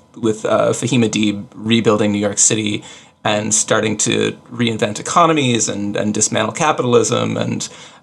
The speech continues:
um, but yeah, I wanted, I wanted some sense that, like, that they were gonna use what they had in a way that was, that was beneficial rather than just perpetuating conflict.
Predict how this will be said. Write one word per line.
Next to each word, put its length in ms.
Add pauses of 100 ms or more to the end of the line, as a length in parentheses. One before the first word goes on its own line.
um, 520 (600)
but 120
yeah, 140
I 100
wanted, 680 (200)
I 100
wanted 280
some 160
sense 300
that, 240
like, 260 (1200)
that 140
they 120
were 100
gonna 220 (540)
use 380
what 140
they 140
had 500 (560)
in 160
a 60
way 140
that 120
was, 460 (280)
that 140
was 140
beneficial 520
rather 280
than 200
just 240
perpetuating 600
conflict. 680